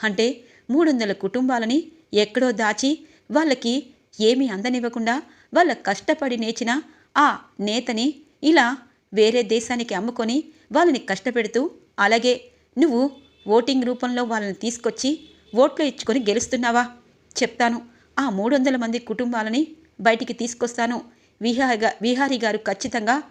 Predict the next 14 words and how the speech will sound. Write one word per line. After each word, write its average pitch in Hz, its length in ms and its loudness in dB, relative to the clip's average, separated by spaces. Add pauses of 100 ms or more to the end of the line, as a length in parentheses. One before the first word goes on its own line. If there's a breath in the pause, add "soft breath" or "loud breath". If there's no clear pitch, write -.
(360 soft breath)
ప్రెసిడెంట్ 240 500 0 (540 soft breath)
ఎలక్షన్స్‌లో 240 600 2
గెలుస్తారు 240 560 -2
అని 226 200 -4
చెప్పి 233 340 -4 (500 loud breath)
లక్ష్మి 269 340 -2
చాలా 220 380 -2
హ్యాపీగా 220 540 -4
ఫీల్ 240 260 -4
అవుతూ 247 260 -4
ఉంటుంది. 233 580 -2 (260 loud breath)
ఇక 349 160 0
మీటింగ్ 285 520 0
పూర్తయ్యాక 220 540 0